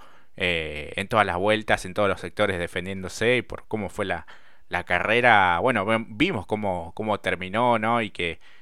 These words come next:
eh, se tuvo que tomar unos cuantos minutos para, para poder, eh, descansar, tomar un poco de aire,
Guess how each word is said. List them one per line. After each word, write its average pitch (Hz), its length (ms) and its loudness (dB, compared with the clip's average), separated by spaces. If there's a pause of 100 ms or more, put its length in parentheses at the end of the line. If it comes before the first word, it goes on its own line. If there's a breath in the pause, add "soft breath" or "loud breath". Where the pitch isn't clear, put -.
(120)
eh, 87 180 -6
se - 140 -10
tuvo 110 180 4
que 95 80 4
tomar 110 240 4
unos 98 180 -4
cuantos 104 320 0
minutos 95 380 -4
para, 82 380 -2 (420 soft breath)
para 90 320 2
poder, 95 360 0
eh, 82 460 -6
descansar, 98 560 6
tomar 98 260 -4
un 95 60 -6
poco 104 280 0
de 98 100 4
aire, 110 420 4